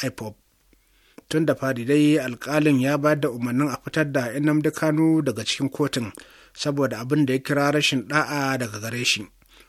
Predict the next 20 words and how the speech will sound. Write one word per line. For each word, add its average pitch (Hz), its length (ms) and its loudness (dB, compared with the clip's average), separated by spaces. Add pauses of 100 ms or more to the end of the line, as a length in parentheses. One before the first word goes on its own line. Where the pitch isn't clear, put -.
(260)
Alƙalin 139 1000 0
kotun 143 800 0
kolin 143 400 2
ta 139 320 0
tarayyar 135 400 0
Najeriya 143 560 2
da 123 60 -2
ke 107 180 -8
Abuja 117 480 -6 (560)
ya 143 160 -4
bayar 139 220 2
da 139 100 0
umarnin 123 400 0
a 120 80 -4
fitar 135 500 -4
da 127 320 -2
shugaban 117 460 -6
'yan 143 240 -2
ƙungiyar 135 600 0
ta, 131 440 -2